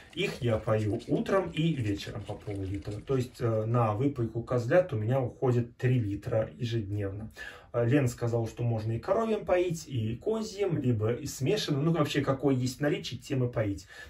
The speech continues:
Я, как бы, пою козьим. Ну, у меня получается, э, козы доются, все новокотные, доят хорошо,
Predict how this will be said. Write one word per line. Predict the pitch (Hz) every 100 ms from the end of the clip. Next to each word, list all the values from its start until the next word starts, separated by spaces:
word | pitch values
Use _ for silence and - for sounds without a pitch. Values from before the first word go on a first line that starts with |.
| -
Я, | 127 196 190 165
как | 156 120 107
бы, | 113 110 113 120 -
пою | 123 131 156 151 123 -
козьим. | 117 98 98 107 -
Ну, | 143 120 - _
у | 127
меня | 117 110
получается, | 104 - 113 - 104 - 120 - - _ _ _ _ -
э, | - 107 95
козы | 135 123 104 113 - - -
доются, | 123 180 185 170 - 170 165 131
все | - 139 120 - -
новокотные, | 135 120 107 110 - 185 180 160
доят | 135 113 117 107
хорошо, | - 120 117 - 175 175